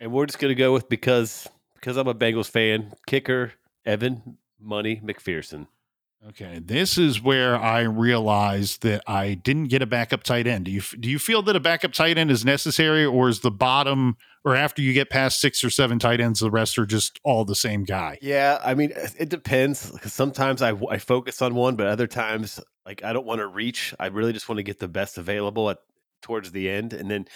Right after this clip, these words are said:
Speaker 1: a lot of times after the first week, a lot of people drop players, and that's when you can start grabbing up those tight ends.
Speaker 2: Yep. I'm in need of a kicker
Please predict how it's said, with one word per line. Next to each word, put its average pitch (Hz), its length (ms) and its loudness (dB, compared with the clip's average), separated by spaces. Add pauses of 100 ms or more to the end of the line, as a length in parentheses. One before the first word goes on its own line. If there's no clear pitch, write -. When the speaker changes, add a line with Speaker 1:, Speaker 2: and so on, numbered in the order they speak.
(380)
Speaker 1:
a - 40 -12
lot 135 120 -4
of - 60 -16
times 117 300 0
after 123 220 -2
the 101 120 -8
first - 340 -4
week, 113 180 -4
a 98 60 -6
lot 110 160 0
of 104 60 -12
people 101 280 -6
drop 98 360 -2
players, 117 420 -4
and 90 120 -8
that's 92 280 -8
when 104 80 -8
you 98 100 -10
can 85 140 -18
start 90 280 -10
grabbing 95 380 -6
up 90 160 -10
those 82 220 -14
tight 85 240 -6
ends. 82 360 -14 (1160)
Speaker 2:
Yep. 113 200 -10 (1120)
I'm 202 260 0
in 175 140 4
need 165 240 4
of 123 100 0
a 110 60 -2
kicker 117 600 0